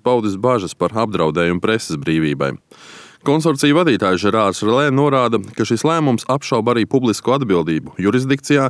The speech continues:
kas cenšoties uzlabot procesa caurskatāmību. Pēc viņa vārdiem, Eiropas Savienības dibinātāja valsts tiesas lēmums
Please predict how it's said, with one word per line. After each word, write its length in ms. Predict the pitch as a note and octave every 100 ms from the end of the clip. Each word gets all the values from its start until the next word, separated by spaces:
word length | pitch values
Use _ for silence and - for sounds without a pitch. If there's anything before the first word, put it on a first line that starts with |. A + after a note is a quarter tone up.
| - - -
kas 220 | - E3+
cenšoties 500 | D3 A#2 B2 A#2 A#2+
uzlabot 400 | A2+ G2+ G2 G#2
procesa 400 | - F#2+ - F#2 -
caurskatāmību. 800 | A#2 B2 - D2+ D#2+ D2 C#2+ C#2 - _ -
Pēc 160 | C#2+
viņa 160 | F#2+ F#2
vārdiem, 360 | A#2+ F#2 F2+ - - - _
Eiropas 380 | G2 G#2+ F#2 -
Savienības 340 | A#2 G#2+ F2+
dibinātāja 640 | F#2 C3+ B2 G2+ - G2+ G2+
valsts 320 | G#2 - -
tiesas 320 | C3+ C3+ -
lēmums 400 | C#3 C#3 A2